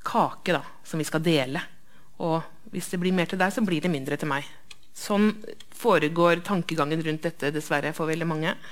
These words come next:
Men sannheten er jo at det er helt feil. Eh, alle vinner på et mer likestilt samfunn. Det blir jo dokumentert igjen og igjen og igjen at,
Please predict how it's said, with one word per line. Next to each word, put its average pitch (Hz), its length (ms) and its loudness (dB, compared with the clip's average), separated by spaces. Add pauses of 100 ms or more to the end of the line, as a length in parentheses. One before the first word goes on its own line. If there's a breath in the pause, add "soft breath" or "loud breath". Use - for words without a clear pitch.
(400 loud breath)
Men 196 80 -2
sannheten 170 480 2
er 151 120 6
jo 156 100 0
at - 100 -10
det 151 120 4
er 160 400 0
helt 185 200 -2
feil. 214 240 2 (320 loud breath)
Eh, 170 680 4 (800 loud breath)
alle 196 280 6
vinner 160 320 4 (120)
på - 80 -2
et 160 60 -2
mer 151 220 4
likestilt 143 420 0
samfunn. 143 340 -2
Det 156 120 0
blir 151 140 4
jo 147 60 0
dokumentert 156 520 -2
igjen 135 380 0
og 147 140 -2
igjen 139 360 -4
og - 80 -4
igjen 175 280 2
at, - 280 0